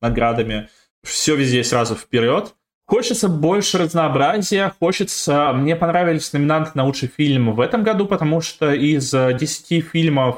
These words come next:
э, шесть я, по-моему, посмотрел, и это те шесть, которые, ну, были в целом, ну, ничего так. Разве что «На Западном фронте без перемен» — это, наверное, худший фильм, э, для меня лично про «Войну за последнее время».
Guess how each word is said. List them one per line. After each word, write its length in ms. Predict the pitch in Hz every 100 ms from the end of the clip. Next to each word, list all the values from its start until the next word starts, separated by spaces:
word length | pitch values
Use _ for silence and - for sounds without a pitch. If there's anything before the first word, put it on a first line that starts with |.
| -
э, 280 | 131 127 120
шесть 840 | - - 147 151 151 - - - - 123
я, 120 | 123
по-моему, 300 | 135 127 127
посмотрел, 680 | 131 - 127 - 147 135 123
и 340 | 120 127 127
это 260 | 131 127 123
те 180 | 139 127
шесть, 320 | - 127 -
которые, 380 | 110 123 120 113
ну, 140 | 127
были 260 | 120 131 110
в 100 | -
целом, 420 | - 131 104 110
ну, 180 | 208 -
ничего 440 | 131 127 - 135 117
так. 380 | 120 185 269 - - - - _ 139
Разве 300 | 135 131 135
что 160 | 143
«На 80 | 131
Западном 340 | 139 139 123
фронте 380 | 117 131 127 123
без 220 | 110 120 -
перемен» — 480 | 127 120 120 113
это, 360 | 107 104 107 107
наверное, 360 | 107 113 113 113
худший 400 | - 139 - -
фильм, 440 | - 113 110 104
э, 220 | 104 101 98 _ _ _ _ _
для 260 | 101 110 120
меня 180 | 117 113
лично 340 | 117 - 110
про 140 | 110
«Войну 200 | 110 117
за 80 | 110
последнее 380 | 110 - 117 117
время». 440 | 123 214 220 180